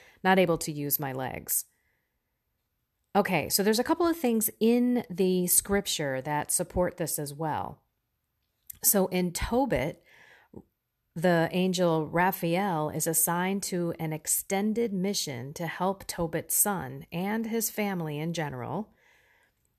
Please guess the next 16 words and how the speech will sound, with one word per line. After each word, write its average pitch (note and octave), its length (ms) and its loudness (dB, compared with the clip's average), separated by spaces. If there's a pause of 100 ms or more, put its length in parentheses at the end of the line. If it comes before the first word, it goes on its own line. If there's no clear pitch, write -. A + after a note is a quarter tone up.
And F3+ 140 4
in F3+ 260 4
Daniel, F#3 580 2
Michael G3 400 0
is F#3+ 160 0
described E3 600 -2
as D#3+ 200 -4
the D3 140 -6
great F3 420 0
prince F3+ 500 -2
who E3 120 -2
has D#3+ 420 0
charge E3+ 560 -2
of D3+ 140 -8
Daniel's C#3+ 440 -4
people. - 560 -6